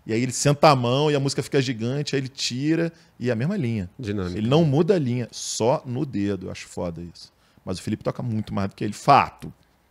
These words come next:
Speaker 1: Tipo, fato. Fato. O Amilcar não toca mais que o Duplantier, <laughs> não,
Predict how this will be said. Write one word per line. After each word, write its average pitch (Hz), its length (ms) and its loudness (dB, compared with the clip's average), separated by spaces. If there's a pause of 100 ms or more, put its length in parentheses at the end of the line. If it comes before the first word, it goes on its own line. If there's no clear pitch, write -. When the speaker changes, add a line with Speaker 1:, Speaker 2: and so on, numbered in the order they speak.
(240)
Speaker 1:
Tipo, - 300 -16
fato. - 520 -2 (560)
Fato. - 460 -8 (1040)
O 107 80 -4
Amilcar 113 320 0
não 156 40 4
toca 160 220 2
mais 151 140 8
que - 80 0
o - 20 4
Duplantier, 170 680 4
<laughs> - 40 0
não, 294 140 10